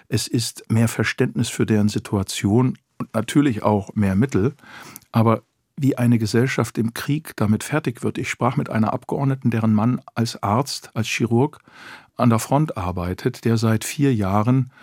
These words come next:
nur einmal zu Hause war, abends um elf und am anderen Morgen um sechs wieder los musste, weil er als Arzt kaum Ersatz hat.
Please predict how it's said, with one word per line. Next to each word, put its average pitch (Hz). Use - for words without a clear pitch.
nur 120
einmal 117
zu 107
Hause 127
war, 131
abends 113
um 104
elf 135
und 123
am 107
anderen 113
Morgen 110
um 110
sechs 113
wieder 113
los 131
musste, 117
weil 104
er 127
als 113
Arzt -
kaum 127
Ersatz 127
hat. -